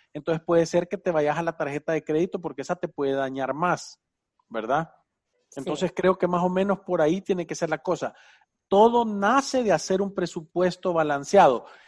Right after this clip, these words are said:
Speaker 1: Y perdón, aquí está el teléfono de Toñito para que le hagan todos los remiendos de la ropa. Siete cuatro seis siete, setenta diecinueve, en Santa Tecla.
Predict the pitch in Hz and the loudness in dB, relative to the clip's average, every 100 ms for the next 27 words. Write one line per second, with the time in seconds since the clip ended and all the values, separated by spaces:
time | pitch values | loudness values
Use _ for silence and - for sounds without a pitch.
0 | _ 196 175 165 165 277 320 269 160 165 | _ -2 2 4 8 8 6 2 -2 0
1 | 240 226 254 254 240 262 262 240 240 240 | 0 4 2 6 6 6 4 0 2 2
2 | 254 277 233 220 196 185 190 190 226 247 | 2 2 2 6 4 4 2 6 6 6
3 | 240 233 226 208 220 240 226 214 220 247 | 4 0 -8 -4 0 2 4 2 2 2
4 | 240 220 214 214 247 - 139 127 220 214 | 2 4 4 6 4 4 0 4 4 4
5 | 214 226 226 226 190 208 196 247 254 240 | 4 6 6 4 0 0 2 2 2 2
6 | - 190 - 233 226 220 202 190 - 190 | 0 -2 0 0 2 2 2 2 -2 -4
7 | 208 214 143 107 _ _ 160 160 - 220 | 4 6 6 0 _ _ -6 -2 4 4
8 | 233 226 214 240 214 147 123 | 4 2 2 0 0 -4 -8